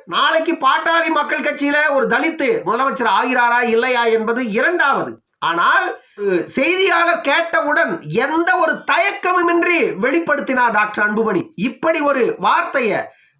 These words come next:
தமிழ்நாட்டின் முதலமைச்சர் மு க ஸ்டாலினால வெளியிட முடியுமா?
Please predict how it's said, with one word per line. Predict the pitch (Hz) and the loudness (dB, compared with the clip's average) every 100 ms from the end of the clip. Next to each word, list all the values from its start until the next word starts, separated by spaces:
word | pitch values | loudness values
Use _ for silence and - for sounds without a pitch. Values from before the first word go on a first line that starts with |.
| _ | _
தமிழ்நாட்டின் | 196 294 339 359 359 330 | -2 2 2 2 2 0
முதலமைச்சர் | 311 330 277 277 254 | 2 0 0 0 0
மு | 311 | 0
க | 302 294 | 2 0
ஸ்டாலினால | 285 269 269 262 247 | 2 0 2 2 2
வெளியிட | 233 302 269 | 2 0 0
முடியுமா? | 208 190 175 196 277 | 0 0 2 4 4